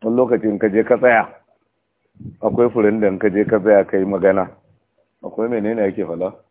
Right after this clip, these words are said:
Da sai gaishe yana fitowa, yana fitowa, yana fitowa, kwarai da gaske.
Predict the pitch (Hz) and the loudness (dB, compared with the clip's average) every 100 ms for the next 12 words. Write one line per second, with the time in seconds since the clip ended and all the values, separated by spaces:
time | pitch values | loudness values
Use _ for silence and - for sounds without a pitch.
0 | _ _ _ _ _ _ _ - - 98 | _ _ _ _ _ _ _ -20 -12 -6
1 | 95 110 110 98 92 95 92 85 92 101 | -4 0 0 -2 -4 -4 -4 -4 -6 -4
2 | 90 85 92 92 82 87 92 87 85 85 | -4 -2 -2 -4 -6 -10 -8 -6 -4 -6
3 | 80 - 87 82 76 92 95 92 85 - | -10 -12 -12 -10 -8 -6 -4 -6 -8 -12
4 | 90 | -18